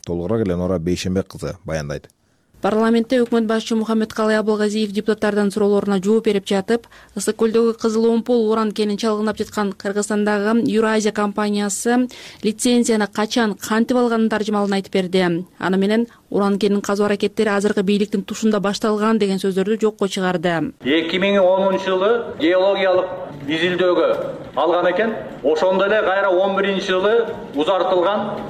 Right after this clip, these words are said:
Speaker 3: Эки миң он биринчи жылы май айында ошол Кызыл Омпол деп жанагы уран чыкчу жерди кендин жерине берген экен. Эки миң он экинчи жылы лицензионный соглашение деп кол коюп бериптир. Ал жерге Чунуев кол койгон.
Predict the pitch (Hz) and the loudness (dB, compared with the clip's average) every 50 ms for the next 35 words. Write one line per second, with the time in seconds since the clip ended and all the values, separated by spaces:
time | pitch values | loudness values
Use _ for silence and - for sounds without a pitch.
0 | - - - - 156 151 170 180 175 175 185 196 190 185 185 190 190 190 190 190 | -12 -10 -4 0 2 2 2 2 2 0 0 2 4 4 4 4 2 0 0 0
1 | 190 180 - 190 190 190 202 208 208 - - - 135 135 156 170 185 190 190 190 | -2 -2 -2 -2 0 2 2 2 2 0 0 -2 -2 0 0 2 2 2 2 2
2 | 190 190 185 185 202 214 214 214 208 - - - - - - - - - - - | 2 2 2 2 2 2 2 0 -2 -6 -8 -10 -10 -12 -12 -14 -14 -8 -4 -4
3 | - - 185 180 180 185 170 180 180 190 190 190 185 185 190 190 185 190 190 185 | 0 0 0 0 0 0 0 0 2 2 2 4 4 4 4 4 4 2 2 2
4 | 185 175 175 175 170 170 175 165 143 - - - - - - - 135 147 180 180 | 2 2 2 2 2 2 2 2 2 0 -2 -4 -8 -10 -10 -4 -2 0 0 2
5 | 175 151 - 180 - - 170 156 165 160 151 147 151 156 147 - - - - - | 0 -2 -4 -6 -4 -4 -2 0 0 0 0 0 0 -2 -2 -2 -6 -10 -10 -12
6 | - - 135 165 175 175 170 160 160 135 117 110 - - - - - - 135 160 | -6 -2 0 2 2 4 2 2 0 0 -2 -4 -8 -10 -12 -14 -6 -2 0 0
7 | 165 156 170 170 170 175 170 170 180 175 180 170 175 214 226 226 - - - - | 2 2 2 2 2 2 2 0 0 0 0 0 0 -2 -2 -2 -6 -10 -12 -14
8 | - - - 139 165 170 170 185 190 190 190 190 196 196 190 185 190 202 196 190 | -14 -6 -2 0 0 0 0 0 2 2 2 2 2 0 -2 -2 -2 -2 -2 -2
9 | 190 196 202 196 202 208 220 220 214 - - - - - - - - 160 165 - | -2 0 0 2 2 2 2 0 0 -2 -6 -10 -14 -14 -12 -6 -6 -4 -4 -2
10 | 202 196 185 185 196 196 190 180 156 - 190 180 202 190 - - 196 175 175 165 | -2 -2 0 0 2 2 2 0 0 0 0 0 2 2 2 0 2 2 2 2
11 | 165 160 - - - 175 180 175 185 175 175 185 185 180 180 190 - 226 269 277 | 2 0 0 0 0 2 4 4 4 2 2 0 0 -2 0 -2 -2 -2 -2 -4
12 | - - - - 135 143 165 160 160 180 180 180 190 208 214 208 208 - 214 202 | -8 -10 -6 -2 0 0 2 2 2 0 0 2 2 0 0 0 0 0 0 2
13 | 202 202 190 165 - 175 170 165 147 139 123 107 104 | 2 2 2 2 0 0 0 2 2 2 0 0 -2